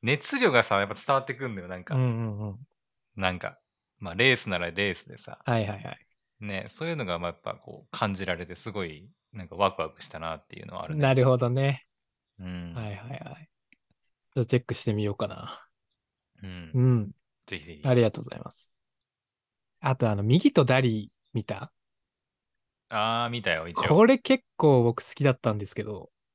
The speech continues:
Speaker 2: どうでした？
Speaker 1: あ、マジか。
Speaker 2: うん。
Speaker 1: 俺、俺ちょっと微妙だった。
Speaker 2: あ、
Speaker 1: 一話見たけど、
Speaker 2: そう。うん。
Speaker 1: なんか、最初ちょっと見ようかどうかも迷ったんですよ。
Speaker 2: うんうんうんうん。
Speaker 1: なんか。うん。で、一応ちょっと見てみようと思って見て、
Speaker 2: うん。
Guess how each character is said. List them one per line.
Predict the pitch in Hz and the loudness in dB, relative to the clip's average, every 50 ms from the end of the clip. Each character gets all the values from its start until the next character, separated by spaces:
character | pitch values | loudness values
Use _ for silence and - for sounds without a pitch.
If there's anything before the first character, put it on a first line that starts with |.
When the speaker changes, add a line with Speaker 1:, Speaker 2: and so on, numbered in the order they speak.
| _ _ _ _ | _ _ _ _
Speaker 2:
ど | - 135 131 | 4 6 6
う | 117 | 6
で | 101 - | 4 2
し | - | -2
た？ | 113 | -2
Speaker 1:
あ、 | 139 | -2
マ | 131 | -2
ジ | 117 | -2
か。 | - 92 82 | -2 -2 2
Speaker 2:
う | - | 4
ん。 | 131 | 6
Speaker 1:
俺、 | 123 120 | 6 6
俺 | 117 110 107 127 180 220 220 | 6 4 2 0 0 0 0
ち | - - - | 0 -2 -2
ょ | 226 | -2
っ | - - | -2 -2
と | - 127 | -6 -4
微 | 110 113 117 | -2 -2 0
妙 | 120 117 | 2 0
だ | 117 | 0
っ | 117 | 4
た。 | - 160 | 6 6
Speaker 2:
あ、 | 160 139 - - | 6 6 2 -6
Speaker 1:
一 | 135 120 - 185 | -10 -8 -4 0
話 | 196 190 | 2 2
見 | 143 131 | 4 6
た | 160 | 8
け | 165 170 165 | 8 10 10
ど、 | 151 131 | 10 8
Speaker 2:
そ | 113 110 104 95 87 80 - _ - | 6 4 2 -2 -4 -6 -10 _ -4
う。 | 135 | 0
う | 131 | 0
ん。 | 131 127 117 107 107 - _ _ _ _ _ _ - | 2 2 0 -2 -6 -10 _ _ _ _ _ _ -10
Speaker 1:
な | 127 127 | -10 -6
ん | 120 | 0
か、 | 117 101 92 87 - - _ _ _ _ _ _ - | 2 2 2 2 -2 -6 _ _ _ _ _ _ -14
最 | 123 - 196 220 233 | -10 -4 -2 -2 -2
初 | 233 214 | -2 -8
ち | - | -6
ょ | 226 | -6
っ | |
と | 196 | -4
見 | 127 139 185 | -4 -2 -2
よ | 226 | -2
う | 233 | -2
か | - | -2
ど | 127 127 | -4 -4
う | 131 | -2
か | 127 101 | -2 -4
も | 87 | -2
迷 | 92 98 | -2 -4
っ | 107 | -4
た | - - 87 | -4 -6 -8
ん | |
で | 80 - | -8 -4
す | - | -2
よ。 | 160 | 2
Speaker 2:
う | 160 | 2
ん | 160 147 139 | 2 2 2
う | |
ん | |
う | 143 | 2
ん | 139 127 123 123 120 110 107 | 2 2 2 0 -2 -4 -6
う | 107 | -8
ん。 | |
Speaker 1:
な | 107 | -10
ん | 104 104 | -10 -12
か。 | 123 135 _ _ _ _ - | -14 -18 _ _ _ _ -14
う | 107 | -12
ん。 | 101 98 95 90 85 80 80 80 _ _ _ _ 139 139 | -10 -10 -10 -10 -12 -16 -20 -20 _ _ _ _ -16 -8
で、 | 143 165 180 175 175 160 135 - _ _ - | -6 -4 -2 0 -2 -2 -4 -6 _ _ -18
一 | 147 139 - 233 | -18 -12 -8 -6
応 | 226 214 | -6 -6
ち | 196 226 | -6 -8
ょ | 214 | -8
っ | |
と | - 120 | -8 -10
見 | 110 123 | -10 -8
て | 120 110 | -8 -8
み | 95 90 | -8 -8
よ | 90 90 | -8 -10
う | 87 | -12
と | _ - 92 | _ -14 -14
思 | 85 85 | -14 -14
っ | 80 _ | -16 _
て | _ - 87 | _ -18 -16
見 | 85 101 104 | -14 -14 -14
て、 | _ - 107 107 104 92 85 127 | _ -6 -4 -4 -4 -2 0 0
Speaker 2:
う | |
ん。 | 123 123 120 110 107 110 | 2 2 2 0 -4 -6